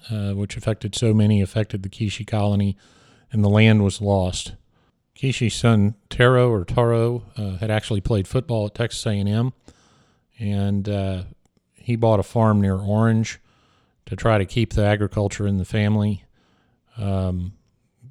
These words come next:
the, the former colonists were able to lease back some of the land that was lost in the Depression. Uh, but then, of course, we had World War Two, which caused extreme difficulty with the Japanese population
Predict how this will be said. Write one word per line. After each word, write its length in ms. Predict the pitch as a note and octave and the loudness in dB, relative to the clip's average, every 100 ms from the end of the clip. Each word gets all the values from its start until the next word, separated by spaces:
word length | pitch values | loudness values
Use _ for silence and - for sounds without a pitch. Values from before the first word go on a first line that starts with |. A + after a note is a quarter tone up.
| _ | _
the, 300 | F#2+ F#2+ G2+ | -6 -4 -6
the 480 | A2+ G2+ G2 G2 F#2 - _ _ - | -6 -4 -4 -4 -8 -14 _ _ 2
former 280 | B2+ A#2+ | 6 6
colonists 600 | G2 A#2 A2 G#2+ G2+ - | 4 4 6 4 2 0
were 140 | G2 G2 | -2 0
able 200 | G2+ G2 | 2 0
to 60 | |
lease 320 | F2+ G2+ G2 - | 0 -2 -2 -4
back 360 | G2+ G#2 - | -2 -2 -2
some 160 | - G#2 | -2 -2
of 60 | |
the 60 | F#2+ | 0
land 300 | G2+ G2+ G2 | 2 2 2
that 60 | F#2 | -2
was 140 | F#2 | -4
lost 400 | G2 F#2+ F#2 - | 0 0 0 -4
in 80 | F#2+ | -6
the 60 | |
Depression. 560 | F#2 F#2+ G2+ F2+ - F2+ _ _ _ _ _ _ _ _ | -6 -6 -4 -4 -6 -10 _ _ _ _ _ _ _ _
Uh, 140 | F#2+ | -6
but 560 | F#2 G2 - G2+ G2 - _ _ _ _ _ _ _ _ - | -6 -8 -4 -2 -2 -6 _ _ _ _ _ _ _ _ -2
then, 140 | B2 | 2
of 120 | A#2+ | 2
course, 340 | - A#2 G#2 - | 0 2 2 2
we 140 | F#2+ | 0
had 380 | G2 F#2+ F#2+ F#2+ - | 2 2 0 -4 -8
World 280 | G#2 G#2+ G2+ | 0 4 4
War 220 | G2 F#2 | 4 0
Two, 380 | - - F2 F2 | 0 -2 -2 -4
which 220 | G2 - | -8 -10
caused 380 | - A2 G2+ - | 2 4 4 2
extreme 460 | G2 - A#2+ A#2 G#2+ | -6 0 4 6 6
difficulty 680 | G2+ G2 G#2+ F#2+ G2+ F#2 - _ _ _ _ G#2+ | 2 0 -4 -4 -4 -6 -10 _ _ _ _ -10
with 100 | F#2+ | -6
the 80 | |
Japanese 480 | G2+ G#2 A2+ A2 G2 | 2 2 2 0 0
population 840 | - G2+ F#2+ F#2+ F#2+ F#2+ G2 F#2 | -2 -4 -2 -2 -2 -2 -2 -6